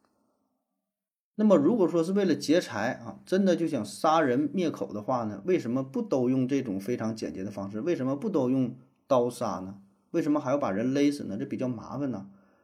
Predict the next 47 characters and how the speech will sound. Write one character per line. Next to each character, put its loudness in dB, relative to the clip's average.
而 -2
且 4
那 4
个 0
小 0
女 0
孩 -2
还 -4
是 -6
把 -2
她 -4
裙 -6
子 -2
撕 -4
下 0
来 0
才 -6
给， -4
才 -8
勒 -4
死， -10
为 -6
什 -4
么 -2
这 -6
么 -4
去 -12
做 -4
呢？ -12
而 -4
且 0
再 8
者 2
说 -4
了， -2
如 2
果 2
真 0
的 -2
是 -4
为 0
财 -8
的 -2
话， -4
一 -2
般 -2
也 -4